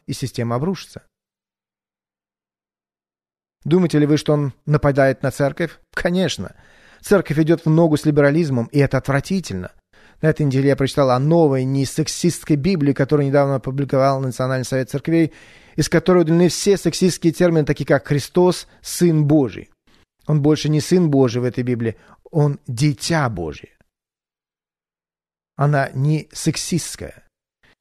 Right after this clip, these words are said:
Их совершенно не волнует, сказал ли Дух Святой, что он был Сыном Божьим. И это просто нападение на людей и церковь Национальным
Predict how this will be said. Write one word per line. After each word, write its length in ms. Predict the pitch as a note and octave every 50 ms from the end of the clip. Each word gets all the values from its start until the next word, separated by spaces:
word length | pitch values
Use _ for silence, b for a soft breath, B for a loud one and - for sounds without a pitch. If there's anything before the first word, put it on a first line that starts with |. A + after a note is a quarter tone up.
| b b
Их 140 | F3+ D#3+ -
совершенно 560 | - F#3+ F3+ D#3+ - - G3+ G3+ F#3 F3 E3+
не 120 | D#3+ D#3
волнует, 540 | D3+ D#3+ D#3 D#3+ D#3+ D#3+ E3 E3 D#3+ D3 -
сказал 400 | - - E3 D3+ C3+ E3+ D#3 D3+
ли 100 | D3 D3
Дух 180 | C#3+ D#3 D3+ -
Святой, 320 | - D3+ C#3 - D#3+ D3+
что 180 | C3 - - C#3
он 120 | C#3 B2+
был 120 | C3+ C3+
Сыном 380 | A#2+ - - C3+ B2+ A2+ G#2+ G2
Божьим. 300 | F2+ D#2 C#2+ F2+ - - - _ _ _ _ _ _ _ _ _ _ _ _ _ _ _ _ _ _ _ _ _ _ _ _ _ _ _ _ _ _ _ _ _ _ _
И 80 | D3+
это 240 | F3 F#3 - - E3+
просто 540 | - - - E3+ F#3 F#3+ F3+ - - - D3+
нападение 1000 | D3 C#3+ B2 - C3 B2 A#2 A#2+ C3+ C3+ C#3+ D3 D3 C#3+ D3 D3 D3 C#3+ - - _ _
на 180 | - C#3+ D3+ C#3+
людей 720 | C3 B2+ B2+ A2 G#2+ B2+ B2+ C3+ C#3 D3 D3+ D#3+ - b b b b b
и 100 | - E3
церковь 580 | - - - F3 E3+ E3+ E3 - F3 D#3+ - - _
Национальным 960 | E3+ D#3 D#3+ - - D3+ C#3+ C3 C3 C3+ C3+ C#3+ D3 D3 D3 D3 D#3 D3+ C#3+